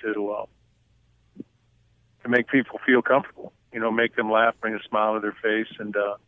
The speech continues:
very intelligent guy. You know, he, he came, uh, he came to Michigan State with forty-six, uh, I think it was thirty-six advanced placement hours, and was a three nine seven seven student, all set to go to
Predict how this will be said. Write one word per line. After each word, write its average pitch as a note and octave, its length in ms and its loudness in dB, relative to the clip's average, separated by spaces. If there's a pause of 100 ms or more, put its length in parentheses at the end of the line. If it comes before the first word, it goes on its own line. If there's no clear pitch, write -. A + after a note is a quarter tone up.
very A#2+ 200 4
intelligent A#2 500 2
guy. A2 220 4
You G2+ 120 -6
know, G2+ 120 -6
he, G2 80 -10 (640)
he A2+ 80 -20
came, A2+ 360 -4
uh, G#2 280 0 (160)
he A#2 60 -18
came A#2 220 -6
to G#2+ 60 -6
Michigan G#2+ 400 -6
State G#2+ 140 2
with G#2 160 0 (100)
forty-six, A2 500 0 (160)
uh, G#2+ 140 2
I G2+ 120 0
think - 200 -4
it - 60 -2
was - 100 -18
thirty-six A#2 520 2 (600)
advanced G#2+ 420 -2
placement A2 360 0
hours, G2+ 420 2
and G#2 160 -12 (560)
was G#2 100 -12
a G2 60 -10
three A2 220 2
nine G#2+ 300 4
seven G2+ 280 2 (180)
seven G#2 220 2 (100)
student, G#2 320 -2 (720)
all B2 240 6
set B2 140 0
to - 100 -12
go A#2 120 6
to A2 80 2